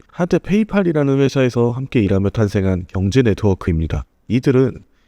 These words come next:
이천 년대 초부터 지금까지 서로에게 투자하며 경제 전반에 지대한 영향을 미쳐왔습니다. 이천이십삼 년의 월드코인, 많은 분들이 기억하고 계실 겁니다. 홍채 인식이라는 생소한 기술을 들고 등장했지만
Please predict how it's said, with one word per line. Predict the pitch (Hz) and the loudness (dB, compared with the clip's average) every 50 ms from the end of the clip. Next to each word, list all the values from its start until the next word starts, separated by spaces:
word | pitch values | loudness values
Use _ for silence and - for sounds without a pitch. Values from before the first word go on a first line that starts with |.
| _ - | _ -4
이천 | - 127 139 - - 175 160 156 | -2 -2 -2 0 2 0 2 2
년대 | 151 147 139 123 139 | 0 0 0 0 -2
초부터 | - - 147 123 - - - - 120 107 85 67 67 | -2 -2 -4 -4 -4 -6 -4 -2 -2 -2 -2 -4 -8
지금까지 | - - - 104 113 113 113 - 113 104 - - | -8 -4 0 0 2 2 2 0 -2 -2 -2 -6
서로에게 | - - 147 156 160 156 147 135 131 | -8 -4 -2 0 2 2 2 2 0
투자하며 | - - 131 - 120 113 107 98 98 98 98 95 95 - _ _ _ _ _ | -2 -4 -4 0 2 2 2 2 0 0 0 -2 -2 -6 _ _ _ _ _
경제 | - - 98 90 98 98 117 110 | -6 -2 -2 0 0 2 0 0
전반에 | - 101 95 92 92 104 104 101 98 | 0 0 -2 -2 0 0 0 0 -2
지대한 | 92 - - 104 - 120 120 120 110 101 | -2 -4 -4 -2 0 2 2 2 2 0
영향을 | 90 87 90 92 95 90 85 | 0 0 -2 -2 -2 -2 -4
미쳐왔습니다. | 90 82 - - 107 90 85 - - 85 80 80 80 82 78 - - _ _ - | -4 -4 -2 0 0 0 0 -2 -2 -2 -2 -2 -2 -2 -4 -4 -8 _ _ -2
이천이십삼 | 107 120 - - 175 147 117 107 123 135 - - 143 147 | -2 -2 0 0 -2 0 0 -2 -2 -4 -4 -4 -4 -2
년의 | 143 143 135 135 | -2 0 0 0
월드코인, | 123 98 92 104 110 127 - - 107 90 82 - _ _ - | 2 2 2 0 0 -2 -2 -2 -2 -2 -2 -4 _ _ -4
많은 | 90 90 101 113 143 156 151 | -2 0 2 2 0 0 0
분들이 | 151 147 131 131 135 139 | -2 -4 -2 -2 -2 -2
기억하고 | 127 - 120 117 - - 123 113 110 | -2 0 0 0 0 0 -2 -2 0
계실 | 98 98 - - 95 | 0 -2 -2 -2 -4
겁니다. | - 82 82 82 80 - 71 - _ _ _ _ | -2 -2 -4 -4 -4 -4 -6 -8 _ _ _ _
홍채 | - 190 202 190 - - 202 170 131 | -4 -2 -2 -2 0 0 0 2 2
인식이라는 | 117 113 123 135 127 135 131 127 113 101 95 | 0 -2 -2 -4 -2 0 2 2 2 2 0
생소한 | 95 - 151 175 160 175 180 170 147 120 | -2 -2 -4 -2 0 2 2 2 2 0
기술을 | - 107 101 110 107 104 | -2 -2 0 0 0 0
들고 | 98 104 101 95 104 98 | 2 0 0 2 0 0
등장했지만 | - 95 98 85 101 92 90 82 - - 87 101 120 98 - | 0 0 0 0 0 0 0 0 -2 -2 0 0 0 0 0